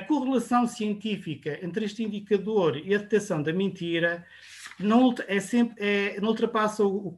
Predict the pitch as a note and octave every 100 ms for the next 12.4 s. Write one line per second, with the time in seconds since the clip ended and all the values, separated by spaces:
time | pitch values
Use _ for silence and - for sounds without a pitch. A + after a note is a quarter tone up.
0 | - F#3 D#3+ G3 G#3+ G3+ D#3 E3 - G3
1 | G#3+ G#3 G3+ F#3+ F3 E3 G3 F#3 F#3+ F#3
2 | G3 G3 - F#3+ G#3 A3 - G#3+ F#3+ -
3 | G#3 G#3 F3+ B2 A2+ - - - _ D4
4 | C#4+ - G3+ D3 C#3+ - B3 A3+ - D#3+
5 | B2 E3 D#3+ G#3 G3+ - _ _ - A#3
6 | A3+ A#3 A#3 - G#3 G#3+ A3 G#3+ A#3 A3+
7 | A#3 A3+ G#3 A3 F#3+ G3 G3+ G#3 G#3 A3+
8 | A3 A#3 A3+ F#3 F3 E3 - G3+ G3+ F3+
9 | A#3 A3 A3 G#3 G#3 D3+ E3 - G3 G3
10 | F#3+ D#3+ C#3+ D#3+ G#3 F#3 G#3 E3+ - D3+
11 | F#3 E3 F3+ F#3 F#3 D3+ C3+ D3+ E3+ F3
12 | G3+ G#3 G#3+ G#3+